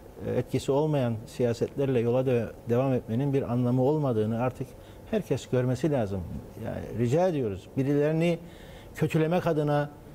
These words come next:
konuşmuyorum burada. Veya alışılmış için hemen bu, bu eleştirileri gündeme getirdiğimizde birileri hemen çıkıyor diyor ya işte Vatan Millet Sakarya edebiyatı,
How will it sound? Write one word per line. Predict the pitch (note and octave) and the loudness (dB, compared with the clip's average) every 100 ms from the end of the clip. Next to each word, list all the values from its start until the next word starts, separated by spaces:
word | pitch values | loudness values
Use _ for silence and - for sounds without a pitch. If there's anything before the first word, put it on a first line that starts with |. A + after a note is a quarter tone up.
| - - | -8 0
konuşmuyorum | D#3+ D#3 C#3+ A#2 G#2+ G#2 | 0 0 2 2 2 -2
burada. | G2+ F2+ - - - - - - - - | -4 -6 -10 -14 -18 -20 -20 -20 -4 0
Veya | C3+ | 2
alışılmış | C3 C#3+ C#3+ - D3 C#3+ C#3+ A2+ | 4 2 0 0 2 2 0 -4
için | A#2 - C3 | -2 0 2
hemen | D#3+ D#3+ D3 | 2 2 2
bu, | D#3 - | 0 0
bu | D#3 F#3 B2+ - - | 0 0 -2 -14 0
eleştirileri | D3 D#3 - D#3 D3 D3 D3 | 2 2 0 0 2 2 2
gündeme | D#3+ D#3 D#3+ | 2 2 2
getirdiğimizde | D3+ C3+ B2+ A#2+ A#2+ C3 F#3 | 2 0 -2 0 0 0 2
birileri | E3+ F3 E3+ F3+ | 4 4 4 4
hemen | F3+ F3 | 2 2
çıkıyor | D3 C#3 E3+ D#3+ | -2 -2 2 2
diyor | E3+ F3 | 2 2
ya | F#3 F#3 A#2 | 2 2 0
işte | B2 - C#3+ A2 D3 C3+ | -4 -2 -2 -2 -4 -2
Vatan | D3 E3 D#3 | 0 0 0
Millet | D3+ C#3 C3+ | 0 0 0
Sakarya | B2 - G3+ G#3 G3 | 0 2 2 2 2
edebiyatı, | F#3 F3+ F3 D#3+ F3+ | 2 2 2 2 2